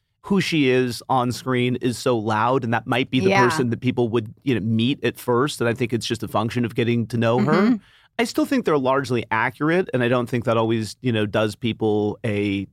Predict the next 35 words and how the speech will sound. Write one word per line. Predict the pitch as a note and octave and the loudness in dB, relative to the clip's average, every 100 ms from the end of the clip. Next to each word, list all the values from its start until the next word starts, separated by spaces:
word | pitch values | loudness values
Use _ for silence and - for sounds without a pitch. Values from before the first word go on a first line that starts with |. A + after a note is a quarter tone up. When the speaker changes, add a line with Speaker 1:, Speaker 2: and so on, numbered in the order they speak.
| - | -4
Speaker 1:
a | G2+ | -4
favor | F#2 - G2 G#2+ A#2+ C#3+ D3+ | -4 -4 -2 0 0 -2 0
Speaker 2:
Yeah. | - | 2
Speaker 1:
necessarily. | G#3 F#3 D#3+ C#3+ D3+ E3 F3 - | 4 4 2 2 0 0 -4 -2
But | F#3+ | -2
I | A#3+ | 0
don't | A3 | 0
know. | C3+ C3+ | 2 2
I, | C#3+ | 0
I | D3+ | -2
really | C#3+ E3+ E3+ | 0 0 0
do | C#3 C#3+ | 2 0
think | - B2 | 0 -2
that | B2 | 0
over | A2+ A#2 | 0 -2
time, | - A#2+ A2+ A2 G#2 | -2 0 0 0 -2
it | C3+ - _ - | -4 -6 _ -6
pretty | E3+ C3 | 0 0
much | G#2 G#2 | -2 -6
comes | A2+ G#2+ | -6 -2
out | G#2 G2+ | -2 -2
in | A#2 | -2
the | G2 | -2
wash. | F#2+ E2 - G#2+ | 0 -2 -2 -2
I | |
think | G#2 | 2
Speaker 2:
Yeah. | F#3+ | 2
Speaker 1:
if | D#3 | 2
someone | D#3 C3 B2 - | 2 2 2 2
is | B2 B2 A2+ - | 0 0 -4 -4
a | |
good | A#2+ C3+ C3 | -2 -2 -2
person, | C3 C3+ - C3 C3 | -2 -2 0 -2 0
I | - | -2
think | A#2+ A2+ A2+ | -2 -2 -4